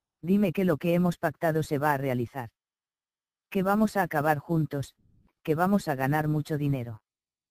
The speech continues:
Y que a Gustavo le van a de por ahí", soltó a su compañero, esperando alguna reacción. Como él mismo reconoció,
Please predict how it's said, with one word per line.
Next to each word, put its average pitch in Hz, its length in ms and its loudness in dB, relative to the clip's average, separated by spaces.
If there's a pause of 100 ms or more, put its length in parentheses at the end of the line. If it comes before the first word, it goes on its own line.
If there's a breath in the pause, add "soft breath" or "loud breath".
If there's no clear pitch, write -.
(440)
Y 170 140 -4
que 202 120 0
a 185 60 4
Gustavo 180 480 0
le 165 120 2
van 151 200 2
a 135 80 -2
de 147 140 0
por 143 180 0
ahí", 143 240 -2 (400)
soltó 160 400 -2
a 147 80 0
su 165 160 -6
compañero, 139 680 0 (440)
esperando 170 560 0
alguna 156 340 2
reacción. 120 600 -4 (960)
Como 175 260 0
él 175 120 2
mismo 185 340 2
reconoció, 151 720 -2